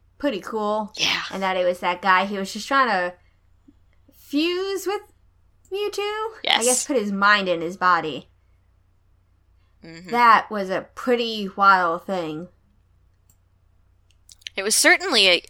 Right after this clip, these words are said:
Speaker 2: a interesting way to go about it. Instead of
Speaker 1: Yes.
Speaker 2: having Mewtwo be the bad guy, which is, has been done and will be done again this year, uh, it's, it was a
Speaker 1: Yes.
Speaker 2: fresh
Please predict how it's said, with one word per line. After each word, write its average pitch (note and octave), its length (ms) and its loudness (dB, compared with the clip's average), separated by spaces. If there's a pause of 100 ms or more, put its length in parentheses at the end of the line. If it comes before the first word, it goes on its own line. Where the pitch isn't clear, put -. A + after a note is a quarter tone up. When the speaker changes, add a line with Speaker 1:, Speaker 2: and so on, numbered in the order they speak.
Speaker 2:
a D3 140 -4
interesting F#3+ 540 -4
way E3+ 140 0
to D#3+ 60 -6
go D#3 160 -4
about D3+ 260 2
it. - 120 -4 (800)
Instead G3 280 4
of G3 120 4
Speaker 1:
Yes. G#3 80 8
Speaker 2:
having F#3+ 300 6
Mewtwo A3 360 6
be F#3+ 140 0
the F3 80 -8
bad E3 280 2
guy, C#3+ 320 2
which D3+ 560 -2
is, E3 220 -8
has D#3 200 -8
been F#3+ 180 -6
done E3+ 380 4
and E3 140 -4
will F#3 140 -2
be G3+ 140 -6
done A3 480 8 (200)
again A3 420 6
this E3+ 220 -2
year, F3 380 4 (720)
uh, D#3+ 600 6 (1200)
it's, - 380 6
it A#3 140 2
was B3 120 4
a B3+ 40 8
Speaker 1:
Yes. A#3 100 4
Speaker 2:
fresh - 960 4